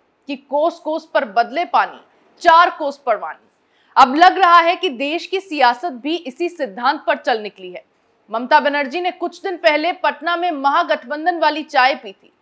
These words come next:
विपक्षी एकता का दम भरा, लेकिन बंगाल में चाय बनाकर वोट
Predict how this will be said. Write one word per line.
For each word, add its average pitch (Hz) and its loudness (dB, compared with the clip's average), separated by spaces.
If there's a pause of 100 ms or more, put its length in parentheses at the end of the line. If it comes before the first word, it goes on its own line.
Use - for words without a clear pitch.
(280)
विपक्षी 277 -4
एकता 311 0
का 320 0
दम 254 0
भरा, 262 -6 (240)
लेकिन 233 -6
बंगाल 262 2
में 302 -4
चाय 285 4
बनाकर 254 -2
वोट 254 -2